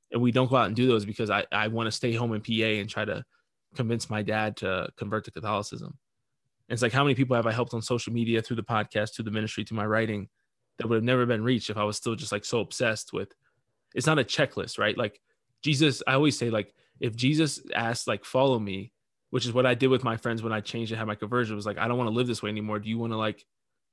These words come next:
try out this Catholic stuff too?" If people say no, like, he went to the next town, you know, and that's exactly when he sent out the seventy-two, when he sent out the disciples two by two, it's the exact same thing he did. He's like, "If they don't accept you, like, shake off your dust from your feet from that town and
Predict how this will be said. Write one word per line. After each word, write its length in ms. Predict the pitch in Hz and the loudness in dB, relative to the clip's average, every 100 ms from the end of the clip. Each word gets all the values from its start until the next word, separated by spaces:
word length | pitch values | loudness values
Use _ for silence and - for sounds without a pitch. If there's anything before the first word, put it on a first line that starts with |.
| _ - | _ -2
try 160 | 120 | 0
out 140 | 113 117 | 2 0
this 140 | 107 | -2
Catholic 320 | 117 110 110 | -2 -2 -4
stuff 260 | - 101 - | -2 -2 2
too?" 260 | 151 131 101 | 4 4 2
If 120 | 104 | -2
people 180 | 131 123 | -2 -2
say 160 | 117 | -4
no, 220 | 110 131 117 | -2 0 0
like, 300 | 107 101 _ _ _ _ | -2 -4 _ _ _ _
he 120 | 165 | 2
went 200 | 160 151 | 4 2
to 60 | 147 | 2
the 100 | 131 | 2
next 220 | 120 - | 2 0
town, 300 | 123 113 - - _ _ _ _ _ _ _ _ - | -4 -4 -4 -10 _ _ _ _ _ _ _ _ 0
you 120 | 135 | 4
know, 140 | 127 | 4
and 120 | 131 131 | 4 4
that's 160 | 123 | 2
exactly 400 | 117 120 123 135 | 2 4 4 2
when 120 | 120 | 0
he 80 | 117 | 0
sent 200 | 110 127 | 0 2
out 120 | 120 | 2
the 60 | 120 | 2
seventy-two, 520 | - 127 120 110 135 | 2 4 2 0 2
when 80 | 113 | 2
he 60 | 113 | -2
sent 180 | 120 117 | -2 -2
out 100 | 113 | -2
the 60 | |
disciples 580 | 104 - 127 123 107 101 | -4 -2 -2 0 -4 -4
two 140 | - 117 | -4 -2
by 120 | 104 | -2
two, 380 | - 139 113 - _ _ _ _ | -2 -2 -2 -8 _ _ _ _
it's 100 | 131 | -4
the 60 | 139 | 0
exact 260 | 120 123 123 | 2 2 2
same 140 | 120 | -2
thing 120 | 117 | -2
he 120 | 110 | -2
did. 280 | 101 110 - _ - | 0 0 -2 _ -4
He's 220 | 143 123 | 0 0
like, 120 | 117 | -2
"If 120 | 117 | 0
they 100 | 160 | 2
don't 200 | 156 156 | 4 2
accept 320 | 147 135 131 | 2 -2 -2
you, 160 | 170 185 _ _ _ _ - | -4 -8 _ _ _ _ -6
like, 180 | 110 - | -6 -4
shake 240 | - 127 | -2 2
off 160 | 131 123 | 2 2
your 100 | 117 | 0
dust 200 | 117 - | 0 -2
from 80 | 117 | -6
your 80 | 107 | -6
feet 180 | 117 | -8
from 120 | 127 117 | -6 -6
that 160 | 92 | -6
town 300 | - 101 120 | -4 -4 -4
and 160 | 107 | -8